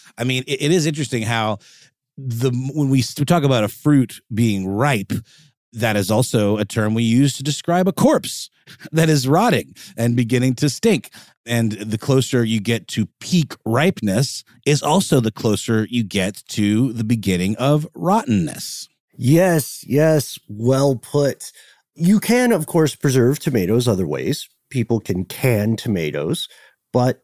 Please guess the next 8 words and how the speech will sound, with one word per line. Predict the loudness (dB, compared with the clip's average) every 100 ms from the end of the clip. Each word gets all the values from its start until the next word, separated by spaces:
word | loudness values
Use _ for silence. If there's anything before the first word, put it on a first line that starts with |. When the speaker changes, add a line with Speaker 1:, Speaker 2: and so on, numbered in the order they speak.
| _
Speaker 2:
you | -4 -4
can | -2 -4 -4
also | -2 -2 0 0 0
preserve | -2 -2 0 0 -2 -6
them | -6 -4 -6 -8 _ -2
by | 0 0 -2 -4
making | -4 -2 -2 -4
ketchup. | -4 -4 -2 -6 -6